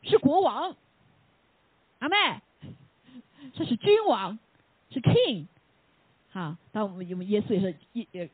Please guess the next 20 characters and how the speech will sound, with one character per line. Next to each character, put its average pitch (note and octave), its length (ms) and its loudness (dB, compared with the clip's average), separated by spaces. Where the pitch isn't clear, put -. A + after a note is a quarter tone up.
king - 200 2
of F3+ 100 -10
king，Lord F3+ 460 -6
Lord F#3+ 160 -4
哈。 D#3+ 180 -12
所 B3+ 100 2
以 A3+ 80 -2
愿 G4+ 280 2
你 A3+ 100 0
的 C#4+ 100 -2
旨 F3+ 240 -10
意， G#3+ 160 -4
所 - 80 -6
以 - 40 -2
他 - 200 -2
有 C#4+ 120 0
神 G#3+ 160 -6
的 B3+ 60 -4
旨 - 160 -10
意 A3 460 -4